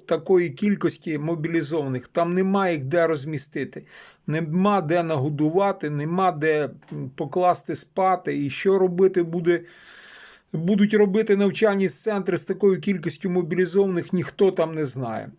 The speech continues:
Але мало кого це цікавить. Т Ц К дали план, Т Ц К буде гребти всіх. І знову рейди, і знову бусифікація, і знову, і знову, і знову.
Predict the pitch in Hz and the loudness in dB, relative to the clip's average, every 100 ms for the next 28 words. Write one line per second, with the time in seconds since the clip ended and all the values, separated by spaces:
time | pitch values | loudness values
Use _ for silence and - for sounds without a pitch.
0 | - 165 170 190 208 233 226 202 202 170 | -4 2 4 4 4 4 4 2 0 -2
1 | 147 185 - - 165 - 139 131 127 120 | 2 2 0 -4 -6 -6 -10 -6 -4 -4
2 | 131 - - 160 202 190 196 175 139 156 | -8 -8 -6 -4 -4 -2 2 2 2 2
3 | 147 131 127 185 190 214 202 151 147 139 | 2 0 0 2 4 4 2 -2 -6 -6
4 | 151 135 190 175 156 165 156 131 135 - | -8 0 2 2 0 -2 -2 0 -4 -4
5 | - 151 127 - 127 104 - - - - | -4 -2 -4 -6 -8 -8 -20 -20 -18 -6
6 | 160 147 196 190 156 151 196 226 220 190 | -4 -2 0 0 2 4 4 6 4 4
7 | 190 127 185 143 156 160 151 143 151 - | 2 0 -2 -2 -2 0 0 0 -4 -6
8 | 151 170 156 226 214 214 190 170 160 139 | -8 -10 0 2 2 -2 -2 -2 -2 -4
9 | 185 208 214 175 160 151 202 202 175 180 | 0 2 4 2 0 -2 2 2 2 -2
10 | 160 220 214 131 | -2 0 2 0